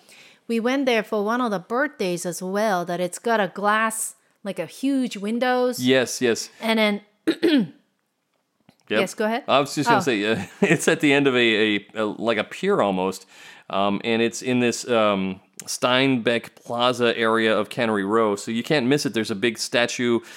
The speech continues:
Speaker 2: a Steinbeck statue there. Uh, there's a beach right underneath it,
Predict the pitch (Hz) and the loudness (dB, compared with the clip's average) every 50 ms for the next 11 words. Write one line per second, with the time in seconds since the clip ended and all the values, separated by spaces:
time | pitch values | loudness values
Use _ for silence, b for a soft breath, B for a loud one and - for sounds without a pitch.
0 | B B B B 95 92 - - 127 127 120 113 - - - - - - 123 117 | B B B B -10 -6 -2 0 0 2 2 0 -2 -6 -10 -10 -4 -2 0 0
1 | 113 - - 127 117 107 110 110 110 110 107 107 107 101 98 95 95 95 92 104 | 0 0 -2 -2 0 2 2 2 4 4 4 4 4 4 4 2 2 2 2 0
2 | 107 104 117 95 92 123 123 123 - - 110 110 110 101 101 98 95 95 113 156 | 0 0 -2 -2 -2 0 0 0 -2 -2 0 0 2 2 2 0 0 2 2 2
3 | 170 151 - 151 151 | 2 2 2 0 -2